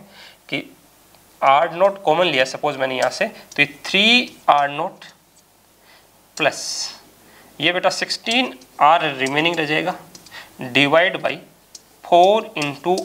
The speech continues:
R naught plus four R। तो बेटा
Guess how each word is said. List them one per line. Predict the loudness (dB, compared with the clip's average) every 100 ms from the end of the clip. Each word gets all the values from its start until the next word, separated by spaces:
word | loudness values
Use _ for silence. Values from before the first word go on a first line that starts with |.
| -2 4
R | 6 6
naught | 4 0 -2 -10 -20 _ _ -4
plus | 0 0 -2 -20 _ -12
four | -10 -8
R। | -12 -18 -20 -20 -20 -20 -20 -20 -20 -8
तो | -4
बेटा | 0